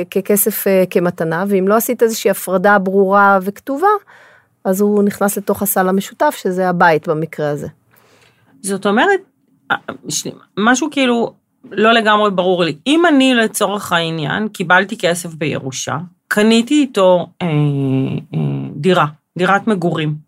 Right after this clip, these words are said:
Speaker 2: אוקיי? והדירת מגורים הזו, שנינו גרים בה עכשיו, לצורך העניין.
Speaker 1: וגם רשומים
Speaker 2: אוקיי?
Speaker 1: עליה, כי
Speaker 2: כן.
Speaker 1: לקחתם גם משכנתה ביחד,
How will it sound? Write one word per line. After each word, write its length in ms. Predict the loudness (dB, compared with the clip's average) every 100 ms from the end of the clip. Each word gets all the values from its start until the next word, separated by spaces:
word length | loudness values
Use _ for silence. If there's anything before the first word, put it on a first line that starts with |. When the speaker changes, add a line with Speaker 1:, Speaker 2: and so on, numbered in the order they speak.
| -14
Speaker 2:
אוקיי? 360 | -6 -2 -2 -4 _ _ _ _ _ -8
והדירת 640 | 0 0 2 2 2 2
מגורים 480 | 0 0 0 0 0
הזו, 380 | 0 0 0 0
שנינו 420 | -2 0 2 2
גרים 440 | 2 0 0 0
בה 140 | 0 -2
עכשיו, 400 | -4 -10 -8 -8 -10 _ -14
לצורך 540 | -12 -4 -4 -4 -6
העניין. 160 | -4 0
Speaker 1:
וגם 200 | 2 2
רשומים 300 | 2 4 6
Speaker 2:
אוקיי? 180 | 6 6
Speaker 1:
עליה, 160 | 4
כי 80 | 4
Speaker 2:
כן. 60 | 4
Speaker 1:
לקחתם 300 | 2 2 2
גם 120 | 2
משכנתה 480 | 2 0 0 2 2
ביחד, 420 | 4 6 6 6